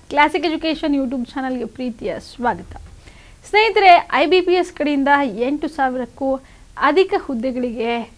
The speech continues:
ಕಾಲ್ ಆಗಿತ್ತು. ಜೂನಲ್ಲಿ ನೋಟಿಫಿಕೇಶನ್ ಆಗುತ್ತೆ, ಅಕ್ಟೋಬರಲ್ಲಿ ಮೇನ್ಸಿನ ರಿಸಲ್ಟ್ ಬರುತ್ತೆ, ನವೆಂಬರ್ ಹದಿನಾಲ್ಕನೇ ತಾರೀಕಿಗೆ ಇಂಟರ್ವ್ಯೂ ಇದೆ.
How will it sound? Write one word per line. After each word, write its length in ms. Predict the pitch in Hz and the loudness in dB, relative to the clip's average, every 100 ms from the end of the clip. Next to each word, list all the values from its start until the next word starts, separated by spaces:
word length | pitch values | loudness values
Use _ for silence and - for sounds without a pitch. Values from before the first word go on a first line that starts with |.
| - | -8
ಕಾಲ್ 240 | 226 240 | -2 0
ಆಗಿತ್ತು. 560 | 254 262 262 302 294 - - - - | 0 0 -2 -4 -4 -8 -20 -18 -6
ಜೂನಲ್ಲಿ 760 | 226 220 370 440 392 330 302 285 - 226 | -2 2 2 4 4 4 2 0 -6 -8
ನೋಟಿಫಿಕೇಶನ್ 640 | 233 262 302 302 311 302 262 | -6 -4 -4 -2 -2 -2 -4
ಆಗುತ್ತೆ, 580 | 226 240 226 262 294 - - - - | -4 -6 -4 -2 -4 -6 -20 -16 -10
ಅಕ್ಟೋಬರಲ್ಲಿ 720 | 262 - 311 285 285 294 349 | -6 0 2 4 4 4 0
ಮೇನ್ಸಿನ 720 | - 226 240 302 370 - 285 254 | -2 -4 2 4 2 0 0 0
ರಿಸಲ್ಟ್ 380 | 214 226 226 202 | 0 -2 -4 -6
ಬರುತ್ತೆ, 540 | 226 247 - - - 240 | -4 -6 -6 -12 -8 -4
ನವೆಂಬರ್ 340 | 269 277 269 | 0 2 2
ಹದಿನಾಲ್ಕನೇ 720 | 269 262 285 349 370 370 320 294 | 0 0 2 6 4 2 0 -2
ತಾರೀಕಿಗೆ 580 | 269 240 247 254 240 226 | -2 -4 -4 -4 -2 -2
ಇಂಟರ್ವ್ಯೂ 640 | - 294 285 302 240 269 | -4 -4 0 0 0 -4
ಇದೆ. 440 | 240 254 294 - | -2 -2 -2 -6